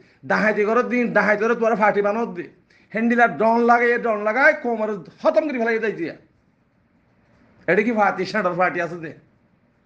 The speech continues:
বাংলাদেশের মাঝে দুয়া ফাটি বন্যি দে, উগ্র বিএনপি, উগ্র আওয়ামী লীগ। ইনি ব্যাকবুনি মিলিয়ে ওরও দেশের আলোক বুঝি পাকিস্তান তো।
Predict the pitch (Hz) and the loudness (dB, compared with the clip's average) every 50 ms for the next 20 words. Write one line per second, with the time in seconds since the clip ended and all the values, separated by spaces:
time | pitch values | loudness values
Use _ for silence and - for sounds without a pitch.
0 | _ _ _ _ _ _ _ _ _ _ _ _ _ _ _ _ _ _ _ _ | _ _ _ _ _ _ _ _ _ _ _ _ _ _ _ _ _ _ _ _
1 | _ _ _ _ _ _ _ _ _ _ _ _ _ _ _ _ _ _ _ _ | _ _ _ _ _ _ _ _ _ _ _ _ _ _ _ _ _ _ _ _
2 | - 120 147 170 180 185 190 202 202 208 202 185 233 247 247 262 262 269 302 311 | -4 0 2 2 2 2 2 2 2 2 2 0 2 2 4 2 4 6 4 4
3 | 302 - - - - _ _ _ _ _ _ _ _ _ _ _ _ _ _ _ | 4 2 -2 -6 -12 _ _ _ _ _ _ _ _ _ _ _ _ _ _ _
4 | 127 131 151 180 214 226 214 214 214 202 190 202 196 196 196 202 202 202 240 269 | -16 -10 -4 -2 0 2 4 4 4 4 2 0 -2 -2 -2 -4 -2 -2 0 0
5 | 302 - - - - _ _ _ - 175 165 190 240 202 175 196 190 190 185 170 | -2 -2 -6 -16 -20 _ _ _ -14 -10 -6 -6 -6 -4 -4 -4 -4 -4 -4 -6
6 | 170 190 240 254 220 180 214 202 185 165 156 143 135 120 117 - - - _ _ | -6 -6 -6 -4 -2 0 2 2 2 2 0 -2 -4 -6 -8 -12 -16 -20 _ _
7 | _ _ _ _ _ _ _ _ _ _ _ _ _ _ _ _ _ _ _ _ | _ _ _ _ _ _ _ _ _ _ _ _ _ _ _ _ _ _ _ _
8 | _ _ _ - 143 175 196 196 185 143 139 180 180 135 123 143 175 233 269 277 | _ _ _ -4 -2 0 0 0 -2 0 0 0 -2 -2 -4 -2 0 2 2 2
9 | 247 226 196 202 196 190 208 254 285 - - - - _ _ _ _ _ _ _ | 2 2 0 0 0 0 0 -2 -2 -4 -6 -14 -20 _ _ _ _ _ _ _
10 | _ _ 139 135 175 175 - 208 220 226 208 180 165 139 135 151 135 143 180 180 | _ _ -8 -4 -4 -4 -2 0 0 2 2 2 0 -2 -4 -6 -8 -8 -10 -12
11 | - - _ _ _ _ _ _ _ 165 170 170 147 - 190 180 165 - - - | -12 -16 _ _ _ _ _ _ _ -10 -8 -8 -8 -6 -6 -6 -6 -8 -10 -16